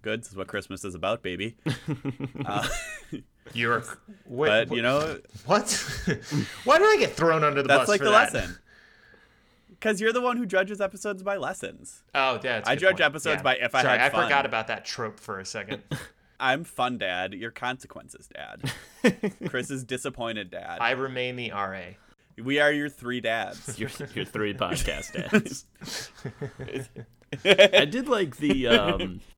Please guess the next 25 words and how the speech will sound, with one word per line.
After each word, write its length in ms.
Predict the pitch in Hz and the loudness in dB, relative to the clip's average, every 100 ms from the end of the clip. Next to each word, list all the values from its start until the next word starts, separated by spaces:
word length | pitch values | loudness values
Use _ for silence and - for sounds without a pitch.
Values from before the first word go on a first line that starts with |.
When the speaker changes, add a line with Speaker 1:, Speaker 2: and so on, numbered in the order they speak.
| - | -10
Speaker 2:
the 100 | 107 | -10
cookie 540 | - - 151 165 160 | -10 -8 -8 -6 -8
thing. 500 | 160 - 165 175 170 - - | -10 -4 -4 -2 -6 -10 -2
I, 180 | 113 98 - | 0 0 -2
I 60 | |
watched 400 | 110 117 127 - - | -2 0 -2 -6 -6
a 120 | 101 | -6
Hallmark 540 | 82 113 120 127 127 | -4 -4 -4 -4 -8
Christmas 400 | - 127 - 120 | -8 -8 -6 -10
movie 600 | 127 127 123 127 127 127 _ | -6 -6 -4 -4 -4 -8 _
this, 520 | 110 120 120 - - _ - _ | -6 -4 -4 -6 -10 _ -20 _
this 180 | - 113 | -8 -8
season 640 | - 135 127 131 131 131 - | -6 -6 -6 -4 -6 -8 -12
that 300 | 117 110 95 | -4 -4 -2
had 420 | 120 101 101 95 - | -4 -4 -4 -6 -8
a 120 | 98 | -8
similar, 840 | - - 139 135 127 117 113 107 - _ _ _ 60 - - | -6 -4 -4 -2 -2 0 0 -2 -6 _ _ _ -16 -16 -16
a 160 | - 101 | -10 -8
similar 680 | - - 160 147 131 123 113 | -8 -8 -6 -4 0 0 -2
idea 380 | 104 95 117 117 | -4 -4 -4 -2
of 300 | 87 98 92 | -2 -4 -6
taking 420 | - 123 113 113 | -6 -6 -4 -8
a 100 | 85 | -6
standard 640 | 98 - 117 110 107 101 - | -8 -6 -4 -4 -6 -10 -12
Christmas 760 | - 131 - 120 117 - - | -12 -10 -8 -6 -6 -8 -14